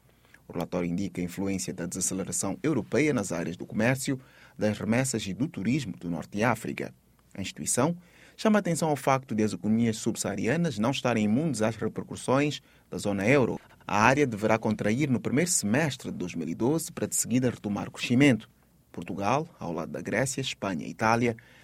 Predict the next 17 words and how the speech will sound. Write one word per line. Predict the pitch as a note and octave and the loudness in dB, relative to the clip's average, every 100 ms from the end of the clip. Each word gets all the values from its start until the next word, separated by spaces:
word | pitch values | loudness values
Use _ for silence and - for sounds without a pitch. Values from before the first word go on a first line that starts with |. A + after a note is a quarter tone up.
| - - | -8 -2
deve | A#2 | 0
ser | - B2 | 2 2
uma | A#2+ | 2
exceção | A2 - A2+ - E3 F3+ - | -2 -4 -4 -2 0 -2 -4
à | C#3+ | -4
tendência | C#3 A2 A#2+ - | 0 0 0 -2
continental. | F#2 G2 F#2 G2 F#2 B2 G2+ - _ _ - - - | -4 -6 -4 -2 2 4 2 -4 _ _ -20 -6 0
Esses | G#3 | 2
países | - D#3 A#2+ - | 4 6 6 4
só | A2 | 0
deverão | G#2+ G2 G2+ | 0 -2 -2
recuperar | F#2+ F#2 G2+ A2+ D#3 | -4 -6 2 4 4
a | - | 2
partir | G2 - G#2+ | -2 0 -4
do | E2+ | -4
próximo | E2+ F#2 - G#2 | -6 -4 0 4
ano. | C3+ G#2+ D#2+ | 6 6 2